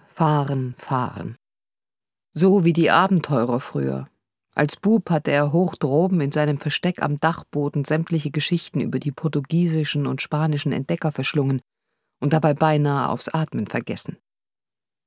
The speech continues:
Die waren von fernen Klippen mit so wunderbar schrecklichen Namen wie Ende der Welt losgesegelt, obwohl sie doch felsenfest glaubten, dass die Erde eine Scheibe sei und sie abstürzen würden weit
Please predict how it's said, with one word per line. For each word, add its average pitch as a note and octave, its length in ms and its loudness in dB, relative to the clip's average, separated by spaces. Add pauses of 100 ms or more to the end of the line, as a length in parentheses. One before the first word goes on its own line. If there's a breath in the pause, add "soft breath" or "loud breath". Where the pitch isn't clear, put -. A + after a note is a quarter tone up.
(220)
Die F#3+ 100 6
waren G3+ 240 4
von F3 180 2
fernen G3+ 400 2
Klippen F#3 440 0
mit D3 180 -2
so F#3+ 260 4
wunderbar G3 460 2
schrecklichen F3+ 540 0
Namen E3 500 2
wie D3 200 0 (480)
Ende F3+ 320 6
der D3+ 220 2
Welt E3 400 2 (180)
losgesegelt, C#3 880 -2 (400)
obwohl F#3 340 4
sie F3+ 100 2
doch F#3 160 2
felsenfest G#3+ 760 0
glaubten, F3 460 2
dass F3+ 160 2
die - 160 -2
Erde F#3 280 2
eine G3 220 2
Scheibe G#3 460 0
sei C#3 320 -2
und C#3+ 120 -2
sie D#3+ 120 0
abstürzen G#3 680 0
würden C#3 320 0
weit C#3+ 220 -2